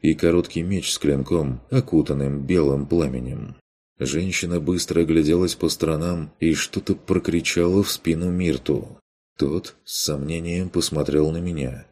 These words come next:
затем себе под ноги и, видимо, придя к какому-то решению, выбросил вперёд правую руку. Тень тьмы я использовал на автомате, поскольку ничего, кроме смерти, такой жест означать не мог.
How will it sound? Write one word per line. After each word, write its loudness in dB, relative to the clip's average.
затем 0
себе 0
под 2
ноги -6
и, 0
видимо, 2
придя 2
к -12
какому-то 2
решению, -2
выбросил 4
вперёд 2
правую 6
руку. 0
Тень 2
тьмы 0
я 2
использовал 4
на 0
автомате, -2
поскольку 2
ничего, 2
кроме 0
смерти, -4
такой 2
жест -4
означать 2
не 0
мог. -6